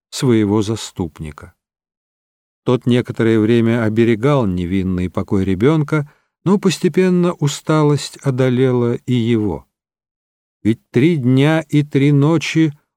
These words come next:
он не позволял себе ни сна, ни отдыха. Отяжелевшие веки мужчины медленно опускались на усталые глаза,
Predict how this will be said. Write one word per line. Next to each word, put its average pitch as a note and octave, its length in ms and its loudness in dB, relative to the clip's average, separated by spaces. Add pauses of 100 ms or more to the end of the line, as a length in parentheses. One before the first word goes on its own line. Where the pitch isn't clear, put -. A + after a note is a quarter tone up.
он A2 180 2
не A2+ 100 4
позволял G#2+ 600 0
себе B2 500 -2 (280)
ни G2 120 0
сна, G2+ 440 -2
ни G#2+ 160 0
отдыха. A2+ 680 -2 (1000)
Отяжелевшие C3+ 880 2
веки C#3+ 320 0
мужчины C#3+ 520 2
медленно C#3 580 2
опускались C#3 680 -2
на B2 120 0
усталые A#2+ 600 -2
глаза, G#2+ 600 -2